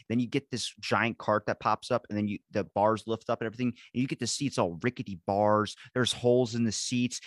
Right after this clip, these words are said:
It's trash to hell, like, someone shit in it, and you're just like,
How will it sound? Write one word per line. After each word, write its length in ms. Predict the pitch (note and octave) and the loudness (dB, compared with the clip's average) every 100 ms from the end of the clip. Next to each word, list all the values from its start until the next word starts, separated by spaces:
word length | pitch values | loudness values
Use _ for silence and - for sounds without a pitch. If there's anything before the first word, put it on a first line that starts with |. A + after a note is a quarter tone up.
| - | -4
It's 180 | D3+ D3 | -2 0
trash 640 | - - - C3 C3+ - - | -2 -4 2 4 4 0 -2
to 140 | A2 | 0
hell, 320 | F#2 A#2 B2+ A#2 | 2 4 4 4
like, 160 | G2 | 0
someone 320 | - C3 A2 | -2 0 0
shit 380 | G2+ - C3 B2 | -2 -2 -2 -2
in 100 | B2 | -2
it, 80 | C3+ | -4
and 100 | F#2+ | -4
you're 120 | C3+ | -4
just 140 | A2+ G#2+ | -4 -2
like, 240 | F#2+ | -4